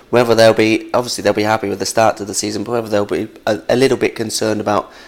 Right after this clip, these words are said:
the way things are going at the other end of the field, perhaps, because you s-, you see, you look at Bournemouth at the moment, they're struggling out of the three, most out of the three newly promoted sides because of their style of play, more open. To stay in the division,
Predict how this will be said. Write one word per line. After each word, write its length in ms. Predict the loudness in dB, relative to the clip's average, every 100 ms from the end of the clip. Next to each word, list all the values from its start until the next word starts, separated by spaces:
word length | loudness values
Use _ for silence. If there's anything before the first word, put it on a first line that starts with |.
| _
the 80 | 0
way 120 | 2
things 240 | 2 -4
are 40 | -2
going 200 | -2 -2
at 100 | -2
the 120 | 0
other 220 | 2 2
end 160 | 0 -2
of 60 |
the 60 | -6
field, 320 | -4 -4 -4
perhaps, 400 | -6 -6 -6 -6
because 460 | -10 -6 -6 -6 -10 -20 -20 _
you 100 | -12
s-, 200 | -8 -8
you 100 | -6
see, 480 | -4 -2 -2 -4 -8
you 160 | -20 -20 _
look 200 | -10 -8
at 100 | -2
Bournemouth 380 | 0 2 0 -4
at 80 | -6
the 80 | -4
moment, 220 | -2 -2
they're 80 | -4
struggling 440 | -2 -2 -2 -2
out 140 | -2
of 80 | -2
the 100 | -6
three, 420 | -8 -6 -4 -4 -8
most 300 | -6 -6 -4
out 100 | -6
of 60 | -8
the 140 | -10 _ -20
three 260 | -6 -6 -4
newly 300 | -4 -6 -6
promoted 440 | -4 -4 -4 -4
sides 240 | -2 -2
because 280 | -4 -8 -8
of 80 | -2
their 220 | -2 -2 -8 -16
style 360 | -8 -4 -2 -2
of 100 | -2
play, 200 | -4 -2
more 280 | -2 0 0
open. 340 | -2 -4 -6 -10 -20
To 80 | -10
stay 300 | -2 2 2
in 80 | 2
the 80 | -2
division, 460 | -4 -4 -2 -4